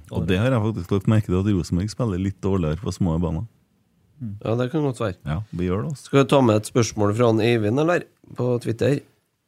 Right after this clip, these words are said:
Speaker 3: Eh, er R B K synlig nok i distriktene i Trøndelag?
Speaker 2: Det er et veldig godt spørsmål, og noe vi har diskutert veldig mye. Eh, og svaret har nok vært den siste tiden at vi nok ikke har vært det. Så det er noe som vi kommer til å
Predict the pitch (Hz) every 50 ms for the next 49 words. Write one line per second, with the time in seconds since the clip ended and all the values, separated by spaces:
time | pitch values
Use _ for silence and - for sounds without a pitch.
0 | _ - 113 117 117 117 117 117 117 117 117 117 117 117 117 117 117 110 - -
1 | - 127 135 143 143 - - 139 147 147 123 113 101 90 - 101 110 117 - -
2 | - - 143 139 143 127 104 95 101 117 131 139 - - - - - 127 147 165
3 | - - - - - - 92 - - - - - 139 156 147 135 - _ _ _
4 | _ _ _ _ _ _ - 131 - - 143 135 107 90 87 85 82 - _ _
5 | _ _ _ _ - - - _ _ _ _ _ _ _ _ _ _ _ _ _
6 | _ _ 143 160 156 160 160 147 135 139 131 - 143 - - 135 151 185 185 185
7 | 180 175 165 160 151 151 147 143 156 - - 120 101 117 120 120 - 131 117 107
8 | 107 113 127 143 - - _ _ - 147 139 135 135 135 135 131 131 131 131 131
9 | 131 131 131 131 127 - 131 127 123 123 123 120 120 120 120 120 - - 120 110
10 | 95 92 - - 139 165 185 196 175 117 104 113 110 - - 113 110 - 110 -
11 | - 107 - 107 101 95 - 110 104 101 98 98 98 98 98 98 98 98 - -
12 | - - _ _ 135 113 - - 107 117 156 170 - - 254 262 - _ _ -
13 | - 139 131 123 120 120 123 123 120 113 113 - 117 113 110 107 110 110 101 -
14 | - 98 98 - 95 101 98